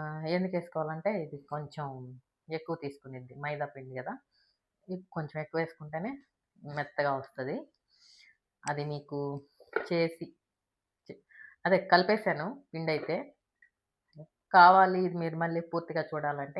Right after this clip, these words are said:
ఇంకో వీడియో చేస్తాను ఫుల్ది. ఇదైతే మైసూర్ బోండా కలిపి, కలిపి పెట్టేసుకున్నాను పెరిగేసి. తయారు చేసే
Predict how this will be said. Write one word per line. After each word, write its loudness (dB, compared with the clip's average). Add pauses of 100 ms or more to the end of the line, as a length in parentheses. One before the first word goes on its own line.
ఇంకో 0
వీడియో -4 (100)
చేస్తాను -8
ఫుల్ది. -10 (600)
ఇదైతే -4 (340)
మైసూర్ -4
బోండా -2 (560)
కలిపి, 0 (420)
కలిపి 2
పెట్టేసుకున్నాను -6 (500)
పెరిగేసి. 0 (2250)
తయారు 4
చేసే -2